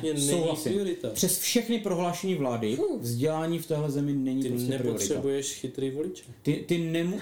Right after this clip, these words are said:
Speaker 1: <laughs> dobře, jako jasně, chápu, co říkáš,
Speaker 2: Ty,
Speaker 1: ale
Speaker 2: ty dokonce jakoby, že, že vlastně jako
Speaker 1: ale
Speaker 2: nechceš.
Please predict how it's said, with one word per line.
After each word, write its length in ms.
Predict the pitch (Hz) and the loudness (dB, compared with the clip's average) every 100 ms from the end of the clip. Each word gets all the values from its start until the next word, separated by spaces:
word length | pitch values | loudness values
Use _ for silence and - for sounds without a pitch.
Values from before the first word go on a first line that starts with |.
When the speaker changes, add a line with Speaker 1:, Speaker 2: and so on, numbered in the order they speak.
| - | -2
Speaker 1:
<laughs> 520 | 262 - - - - | -4 -4 -12 -20 -12
dobře, 580 | 120 117 110 101 95 131 - | -2 -2 0 0 2 0 0
jako 220 | 120 127 | 0 0
jasně, 360 | 113 - 107 | -2 -2 -2
chápu, 280 | 117 120 127 | 0 0 0
co 120 | 139 131 | -2 -2
říkáš, 320 | 110 98 110 | -2 0 2
Speaker 2:
Ty, 140 | 135 | 0
Speaker 1:
ale 220 | 120 127 131 | 0 0 2
Speaker 2:
ty 100 | 151 | 0
dokonce 360 | 135 147 147 | 0 0 0
jakoby, 400 | 151 147 147 139 | 0 0 0 0
že, 180 | 139 135 120 | 0 -2 -2
že 240 | 131 139 | -2 -2
vlastně 300 | 135 147 165 | -2 -4 -4
jako 100 | 160 196 - | -2 -2 0
Speaker 1:
ale 100 | - 208 | 0 0
Speaker 2:
nechceš. 200 | - | 2